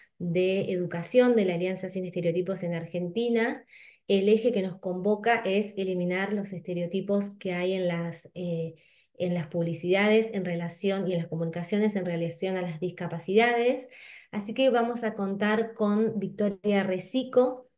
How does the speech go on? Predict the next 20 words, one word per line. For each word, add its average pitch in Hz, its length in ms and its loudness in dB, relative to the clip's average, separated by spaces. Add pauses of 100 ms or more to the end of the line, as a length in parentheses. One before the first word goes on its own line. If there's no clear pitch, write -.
(120)
de 190 520 2
Getty 196 340 0
Images. 226 640 4
Ella 202 280 -2
nos 185 180 -6
va 196 80 0
a 190 40 -2
hablar 190 380 0
de 185 180 2
la 185 140 0
representación 170 680 -4
de 180 100 0
la 170 160 0
discapacidad, 180 960 0 (200)
sobre 170 200 -8
todo 196 240 2
de 185 80 0
la 170 140 0
representación 165 720 -6
visual. 247 580 2